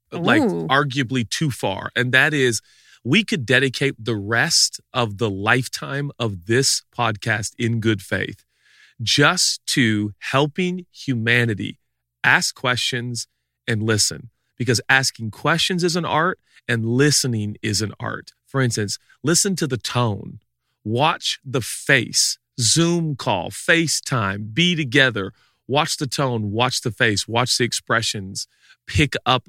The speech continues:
Speaker 1: nonverbals while also picking up the verbals. How do you ask questions? By the way, asking questions isn't the right approach. Asking the right questions is the right approach.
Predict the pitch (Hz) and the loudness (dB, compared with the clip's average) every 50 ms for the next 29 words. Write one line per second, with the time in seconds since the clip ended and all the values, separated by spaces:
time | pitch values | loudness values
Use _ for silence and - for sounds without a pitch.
0 | - 113 110 117 113 110 110 113 104 - 120 113 117 117 98 104 104 107 107 104 | -8 -6 -4 -2 -2 -2 -2 -4 0 2 2 2 2 2 0 -2 -6 -6 -6 -8
1 | - - 117 110 104 - 113 123 123 117 - 139 113 - - 135 113 - 123 117 | -8 -4 -4 -4 -4 -2 -2 -2 0 0 0 -2 -2 -2 -2 -4 -4 -4 -4 -2
2 | 117 113 - _ 120 107 92 110 98 101 104 - - 58 - - - _ - - | -2 -4 -2 _ -4 -2 -2 -2 -2 -2 -2 -4 -8 -8 -8 -8 -10 _ -18 -16
3 | - - 143 143 147 147 131 - - 123 117 113 117 - - - - 120 101 92 | 0 2 2 4 4 2 0 0 2 2 2 2 2 -2 -6 -4 -4 -4 -2 -2
4 | - - - 62 62 - - - - _ - - - - - 107 135 123 123 127 | -2 -4 -6 -8 -10 -10 -12 -12 -12 _ -20 -20 -20 -16 -8 0 2 4 4 4
5 | 123 120 117 120 120 127 - - - 120 127 123 - - - 123 120 117 107 - | 2 0 0 2 2 2 2 2 0 0 0 0 0 -2 -4 -6 -8 -8 -8 -4
6 | - 127 127 123 - - 123 113 113 110 107 101 - - _ _ _ - _ _ | -2 -2 0 0 0 0 -2 -2 -2 -2 -4 -4 -6 -8 _ _ _ -20 _ _
7 | - 135 143 139 - 135 120 - _ - 117 107 107 101 104 104 98 - 110 101 | -2 0 0 2 2 2 0 0 _ -4 -2 0 2 2 2 2 0 -2 -2 -2
8 | 104 104 - - 107 120 131 127 - - 127 113 107 90 110 104 98 98 98 110 | -2 -2 -2 0 2 2 2 2 0 -2 -4 -4 -4 -4 -4 -4 -4 -2 0 2
9 | 123 156 - - - 101 92 90 - - - - - - - - - - 98 98 | 0 0 0 -6 -6 -6 -4 -2 -4 -4 -4 -6 -8 -6 -6 -4 -4 -4 -4 -4
10 | 98 104 - - - - - - - - - - | -4 -4 -6 -6 -8 -8 -10 -8 -8 -10 -10 -10